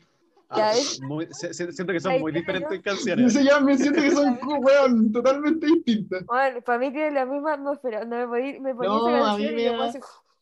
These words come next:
Speaker 3: a mí me prende, me, me, me prende, pero no de ejercicio, me prende como como que me
Speaker 2: Un
Speaker 3: prende,
Speaker 2: cumpleaños.
Speaker 3: como que me emociona, como, "Sí, weón, vamos a la aventura,
Speaker 1: Es,
Speaker 3: conche tu
Speaker 1: es,
Speaker 3: madre".
Speaker 1: es claro, es como épica, es como épica, esa es la
Speaker 3: Sí,
Speaker 1: palabra.
Speaker 2: ¿Es
Speaker 3: buenísima,
Speaker 2: como la,
Speaker 3: buenísima.
Speaker 2: la de Star Wars para ustedes,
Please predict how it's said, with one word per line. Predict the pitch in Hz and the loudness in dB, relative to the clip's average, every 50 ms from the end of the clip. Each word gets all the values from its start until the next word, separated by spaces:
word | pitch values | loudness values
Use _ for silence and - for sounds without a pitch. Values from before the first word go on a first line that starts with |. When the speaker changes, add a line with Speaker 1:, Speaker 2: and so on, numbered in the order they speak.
| _ - - | _ -10 -4
Speaker 3:
a | |
mí | 214 226 302 | -2 -2 0
me | 330 294 | 0 0
prende, | 214 240 269 311 330 302 269 226 190 190 190 | 0 -2 -2 -2 -2 -4 -4 -2 -2 -2 -2
me, | 196 180 160 | -4 -6 -8
me, | 165 - 175 165 | -6 -8 -8 -6
me | 175 185 190 190 | -4 -4 -4 -2
prende, | 175 240 269 269 277 | -2 -2 -2 -2 -2
pero | 247 220 | -4 -2
no | 226 240 | 0 -2
de | 262 | -2
ejercicio, | 269 277 254 220 - 247 220 220 | -2 -4 -6 -6 -6 -6 -4 -4
me | 180 | -6
prende | 180 196 208 214 233 | -6 -4 -6 -4 -4
como | 226 220 214 214 214 202 196 180 - _ _ _ _ _ _ _ | -4 -4 -4 -2 -2 -4 -6 -8 -12 _ _ _ _ _ _ _
como | 208 208 202 | -8 -8 -6
que | 202 208 | -4 -4
me | 208 | -4
Speaker 2:
Un | 208 | -2
Speaker 3:
prende, | 233 247 254 240 269 285 | 0 0 -2 -2 2 2
Speaker 2:
cumpleaños. | 285 254 | 2 2
Speaker 3:
como | 233 | 4
que | 233 | 2
me | 240 226 | 0 0
emociona, | 196 190 214 214 - 311 330 285 277 220 | 0 -2 -6 -2 0 0 0 0 -2 -2
como, | 196 185 185 185 | -2 -6 -6 -6
"Sí, | - - - 320 233 | -6 -6 -6 -4 -2
weón, | 240 262 277 262 240 | 0 0 0 0 0
vamos | 220 254 262 262 | 0 0 0 0
a | 247 | 0
la | 233 | 0
aventura, | 220 214 214 - 277 277 247 | -2 -4 -4 -4 -2 -2 -2
Speaker 1:
Es, | 208 | -2
Speaker 3:
conche | 214 - 147 180 | -2 -4 -4 -4
tu | 208 | -2
Speaker 1:
es, | - | 0
Speaker 3:
madre". | - 165 196 208 175 165 147 - _ _ | 0 0 0 0 -2 -4 -6 -8 _ _
Speaker 1:
es | 156 147 | -20 -12
claro, | _ - 156 156 139 127 - | _ -2 -2 -2 -2 -4 -6
es | - 139 143 | -8 -8 -8
como | - 151 143 135 135 | -8 -8 -6 -6 -6
épica, | 139 135 139 113 107 107 101 - | -6 -6 -8 -10 -12 -12 -12 -10
es | - 143 143 | -10 -10 -8
como | - 185 185 170 151 | -8 -6 -4 -2 -4
épica, | 151 147 127 113 98 107 120 | -4 -4 -8 -10 -8 -8 -8
esa | 135 - | -8 -6
es | 175 | -4
la | 165 | -4
Speaker 3:
Sí, | 214 | -2
Speaker 1:
palabra. | 214 - - - - _ | -2 -4 -6 -8 -10 _
Speaker 2:
¿Es | _ _ _ | _ _ _
Speaker 3:
buenísima, | - 170 202 208 240 277 | -8 -4 -2 2 2 2
Speaker 2:
como | 294 | 4
la, | 294 285 | 4 2
Speaker 3:
buenísima. | - 151 151 143 147 254 240 | 0 -2 -6 -10 -4 -2 -2
Speaker 2:
la | 240 | 0
de | 240 214 208 | 0 -2 -4
Star | - _ 214 214 247 339 | -6 _ -4 -2 -2 -2
Wars | 370 415 427 403 | -2 -4 -4 -6
para | _ - 381 359 | _ -10 -10 -10
ustedes, | _ - 466 494 494 480 | _ -6 -4 -4 -4 -6